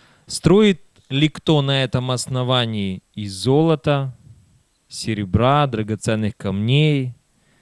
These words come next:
или из дерева, сена, соломы, каждого дела обнаружится.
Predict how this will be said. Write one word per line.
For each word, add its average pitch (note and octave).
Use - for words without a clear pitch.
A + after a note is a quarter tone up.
или A2
из G2
дерева, C3
сена, C#3
соломы, C3
каждого D#3
дела D3+
обнаружится. A#2+